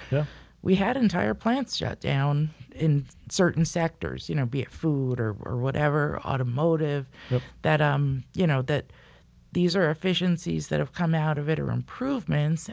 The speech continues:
Speaker 2: And, you know, but speaking to our own households, uh, maybe in the kitchen remodel, you bought all new appliances. You probably won't buy any for another ten years
Speaker 1: Sure.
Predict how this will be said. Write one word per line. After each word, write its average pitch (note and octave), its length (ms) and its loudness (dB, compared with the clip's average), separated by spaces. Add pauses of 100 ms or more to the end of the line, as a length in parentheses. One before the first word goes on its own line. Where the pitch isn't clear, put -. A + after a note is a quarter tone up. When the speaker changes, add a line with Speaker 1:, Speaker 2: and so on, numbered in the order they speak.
Speaker 2:
And, C#3 400 -2
you G3+ 100 2
know, D3 100 4
but G#2+ 180 -4
speaking F3+ 580 0
to E3 180 0
our D#3 160 2
own C#3 140 0
households, F#3 720 -2 (340)
uh, - 220 -2
maybe E3 360 0
in D#3 100 4
the C3+ 80 0
kitchen E3+ 440 -2
remodel, D#3+ 540 0
you D3 120 -4
bought D#3 300 0
all D#3 160 -2
new D#3 220 0
appliances. F#3 680 -4
You D#3 140 -4 (300)
probably G3 300 -10
won't E3+ 180 -2
buy - 200 -10
any F3+ 200 -2
for - 160 -6
another A2 260 -2
ten A#2+ 300 -4
years - 240 -8
Speaker 1:
Sure. D#3 200 -4